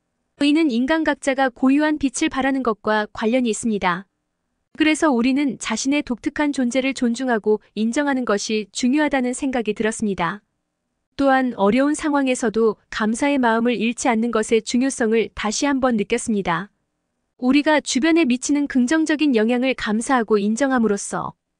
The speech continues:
내면의 평화와 안정을 찾을 수 있다는 것을 깨달았습니다.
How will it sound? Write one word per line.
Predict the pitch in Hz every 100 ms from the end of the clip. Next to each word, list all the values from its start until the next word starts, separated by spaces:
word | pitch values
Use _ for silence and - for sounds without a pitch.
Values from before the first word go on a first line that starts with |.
| _ _ _ -
내면의 | 247 277 302 320
평화와 | - 349 330 320 262
안정을 | 196 214 277 285
찾을 | - 330 330
수 | -
있다는 | 262 247 240
것을 | 214 202 - 202
깨달았습니다. | - 277 285 277 240 208 185 170